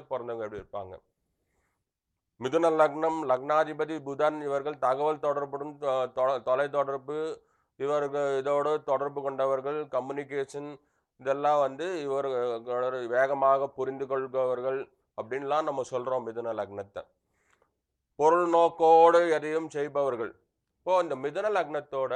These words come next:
விருச்சிக ராசி இணையும் போது, இவர்கள் ஒரு காரியத்தை சாதிக்கின்ற வரை ஓய்வ-, ஓய மாட்டார்கள். அந்த காரியத்தை சாதித்த பின்புதான் அவர்கள் அந்த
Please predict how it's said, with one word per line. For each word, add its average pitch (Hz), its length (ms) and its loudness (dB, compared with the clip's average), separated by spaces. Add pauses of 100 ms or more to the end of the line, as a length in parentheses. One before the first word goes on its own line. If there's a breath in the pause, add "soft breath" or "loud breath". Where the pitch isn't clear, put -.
(400)
விருச்சிக 135 360 -8
ராசி 131 320 -2
இணையும் 113 380 -8
போது, 101 340 -10 (1300)
இவர்கள் 147 480 2
ஒரு 127 340 -2 (140)
காரியத்தை 131 760 0 (360)
சாதிக்கின்ற 127 640 -4 (120)
வரை 110 300 -2 (680)
ஓய்வ-, 147 720 0
ஓய 135 280 2
மாட்டார்கள். 110 640 -4 (1800)
அந்த 131 300 -4
காரியத்தை 147 580 2
சாதித்த 139 580 0
பின்புதான் 120 720 -2 (520)
அவர்கள் 123 500 -2
அந்த 127 420 -8